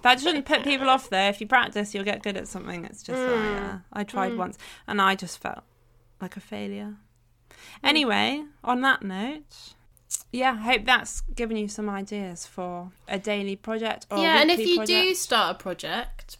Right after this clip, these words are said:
Speaker 2: please do tag us in it
Speaker 1: Oh,
Speaker 2: on
Speaker 1: yeah.
Speaker 2: Instagram. We would love to see.
Speaker 1: Yeah, we would. Thank you so much for listening to us ramble on about how much we wanna paint skies.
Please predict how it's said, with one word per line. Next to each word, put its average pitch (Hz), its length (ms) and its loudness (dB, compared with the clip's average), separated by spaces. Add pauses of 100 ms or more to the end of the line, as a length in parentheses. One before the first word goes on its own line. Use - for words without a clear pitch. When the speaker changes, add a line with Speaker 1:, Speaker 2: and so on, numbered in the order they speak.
Speaker 2:
please 294 420 -2
do 254 600 -4
tag 269 320 -2
us 185 240 -8
in 185 100 -6
it 202 100 -2
Speaker 1:
Oh, 226 100 0
Speaker 2:
on 233 100 2
Speaker 1:
yeah. 220 120 0
Speaker 2:
Instagram. 196 420 -4
We 240 120 -4
would 240 140 -4
love 226 180 -4
to - 100 -16
see. 185 520 -10
Speaker 1:
Yeah, 208 180 -6
we 202 160 -6
would. 202 260 -8 (340)
Thank 302 260 6
you 285 120 0
so 285 240 0
much 269 240 0
for 277 100 -4
listening 202 680 -4
to 220 160 0
us 214 180 0
ramble 226 460 6
on 214 140 4
about 190 280 0
how 202 120 -2
much 196 180 -4
we 202 80 -4
wanna 190 220 -2
paint 190 340 -6
skies. 196 720 -6